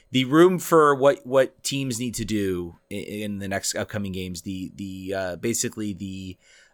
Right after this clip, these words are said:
uh, you can start to circle the wagons, and, and they'll, the drain will almost be done at that point. If Atlanta go in and win, if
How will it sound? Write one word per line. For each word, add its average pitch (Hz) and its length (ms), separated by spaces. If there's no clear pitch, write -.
uh, 87 40
you 101 180
can 117 140
start 131 320
to 120 200
circle 117 400
the 98 140
wagons, 95 560
and, 90 240
and 87 320
they'll, 92 200
the 101 160
drain 123 440
will 113 100
almost 120 400
be 104 100
done 82 380
at 87 160
that 80 200
point. 80 260
If 196 220
Atlanta 165 340
go 127 220
in 135 80
and 123 120
win, 90 380
if 123 240